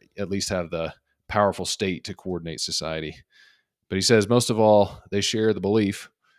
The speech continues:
he says, "what I call the totalitarian temptation, that the right amount of tinkering, with the right amount of tinkering, we can realize the utopian dream of a better world."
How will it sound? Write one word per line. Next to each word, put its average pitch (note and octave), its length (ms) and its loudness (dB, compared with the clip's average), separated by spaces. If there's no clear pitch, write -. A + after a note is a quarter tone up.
he G2 100 -10
says, F#2 240 -4
"what F#2+ 140 0
I G2+ 100 2
call G2 200 0
the F2 100 -4
totalitarian F#2+ 880 -6
temptation, F#2 640 -6
that F#2 100 -8
the F#2+ 80 -2
right A#2 240 4
amount B2 240 2
of F#2+ 80 -8
tinkering, G2 560 -4
with D3 200 6
the G#2+ 100 2
right G2 200 4
amount F#2 200 -2
of E2+ 60 -10
tinkering, F2+ 420 -6
we F#2 100 -4
can F2+ 120 -8
realize F#2+ 420 0
the F2 100 -10
utopian F2+ 400 -8
dream F#2+ 280 -6
of E2 80 -10
a D#2 60 -8
better E2+ 240 -6
world." D2+ 500 -8